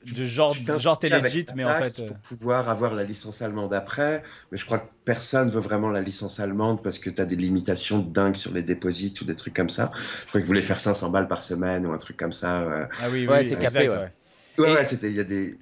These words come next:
Speaker 2: licences super difficiles et, euh, au final, ces opérateurs-là exploitent un peu les, les loopholes qu'il y a dans, dans les régulations,
Speaker 1: Qu'est-ce que
Speaker 2: euh,
Speaker 1: t'a-, qu'est-ce que
Speaker 2: européennes.
Speaker 1: t'appelles les loop-, c'est quoi les loopholes ?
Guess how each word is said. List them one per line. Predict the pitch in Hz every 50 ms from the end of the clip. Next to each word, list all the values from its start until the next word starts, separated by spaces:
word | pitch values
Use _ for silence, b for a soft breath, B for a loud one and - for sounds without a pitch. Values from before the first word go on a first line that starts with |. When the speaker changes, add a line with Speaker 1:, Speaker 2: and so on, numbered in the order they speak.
| - 92
Speaker 2:
licences | 107 101 - 120 107 -
super | - - 117 107 104
difficiles | 104 95 98 107 104 - - 151 147 123
et, | 101 95
euh, | 92 87 B B B B B B B _ _ _ -
au | 117
final, | 101 - - 110 110 113 120 123 123 117 107 101 98
ces | - - - - - - - - 117 113 92 107
opérateurs-là | 107 - 113 107 92 101 101 - 101 98 90 98 110 117 127 127 120 113 -
exploitent | 107 98 - - - - - 110 110 113 113 113 -
un | 101 90
peu | - - 113 107
les, | 107 98 98 92 85 82 87 87 80 - - _ _ _ - - _ _ -
les | 76 90 87 87 85 87
loopholes | 87 92 92 90 - 107 101 98 95 95 95
qu'il | - - 90 90
y | 98
a | 95 90
dans, | 90 90 90 85 82 80 73
dans | 80 87 87
les | 82 85
régulations, | 82 87 80 82 82 78 - - - 90 87 87
Speaker 1:
Qu'est-ce | 80 76
que | 76 76
Speaker 2:
euh, |
Speaker 1:
t'a-, | 71 71 -
qu'est-ce | - 80 82 -
que | 82
Speaker 2:
européennes. | 87 82 85 80
Speaker 1:
t'appelles | - 185 151
les | 131
loop-, | 123 127 127 123 - -
c'est | - - -
quoi | 127 - 165
les | 180 156
loopholes ? | 123 127 - - 156 170